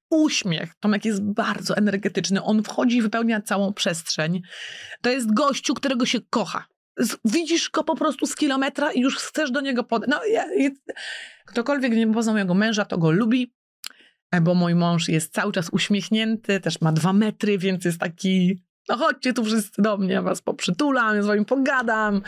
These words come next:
Jest taki, no, wspaniały, wspaniały, wspierający, cudowny. No i po prostu ta jego energia, jak zobaczyłam, to mówię: „Boże, to jestem ja, tylko że z fiutem”, nie?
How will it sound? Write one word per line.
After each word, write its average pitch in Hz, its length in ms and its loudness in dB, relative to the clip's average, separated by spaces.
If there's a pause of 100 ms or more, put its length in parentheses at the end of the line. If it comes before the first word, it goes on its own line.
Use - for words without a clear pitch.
(440)
Jest 202 180 -2
taki, 311 300 -2
no, 339 100 0
wspaniały, 277 540 -2
wspaniały, 262 400 0
wspierający, 220 640 0
cudowny. 190 800 2 (580)
No 269 220 4
i 349 280 2
po 370 120 -4
prostu 381 340 0 (560)
ta 330 120 -2
jego 285 220 0
energia, 277 560 2
jak 254 180 0
zobaczyłam, 262 420 0
to 269 60 0
mówię: 262 200 2
„Boże, 277 240 2
to - 100 -2
jestem 262 280 2
ja, 285 120 0
tylko 247 240 -2
że 233 60 0
z - 100 -4
fiutem”, 160 360 -2
nie? 185 160 0